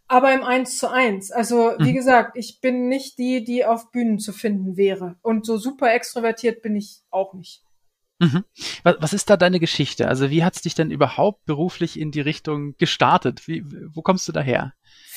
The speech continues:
Speaker 1: Völlig naiv. Ich hab's Abi gemacht und hab völlig naiv ein, ähm, System, also eigentlich ein Computerhandel, so fing's ja früher an,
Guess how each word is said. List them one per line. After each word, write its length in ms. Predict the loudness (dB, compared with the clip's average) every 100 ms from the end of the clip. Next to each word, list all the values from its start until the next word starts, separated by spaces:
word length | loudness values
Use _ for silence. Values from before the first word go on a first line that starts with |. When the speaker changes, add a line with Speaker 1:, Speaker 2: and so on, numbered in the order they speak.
| 2
Speaker 1:
Völlig 320 | 4 4 2
naiv. 480 | -2 0 -2 -6 -8
Ich 140 | -4 -4
hab's 180 | -4
Abi 220 | -2 2 2
gemacht 380 | 0 0 0 0
und 160 | -4 -2
hab 160 | -2
völlig 440 | 0 4 4 4 -2
naiv 460 | -4 -2 -4 -6
ein, 340 | -4 -4 -4 -2
ähm, 540 | 2 2 2 0 -4
System, 380 | -6 -2 0 2
also 200 | 2 2
eigentlich 300 | 2 0 -2
ein 80 | -2
Computerhandel, 720 | -4 -2 2 4 4 2 0
so 80 | -2
fing's 300 | -4 -6 -2
ja 100 | -4
früher 340 | -2 -2 0
an, 120 | 2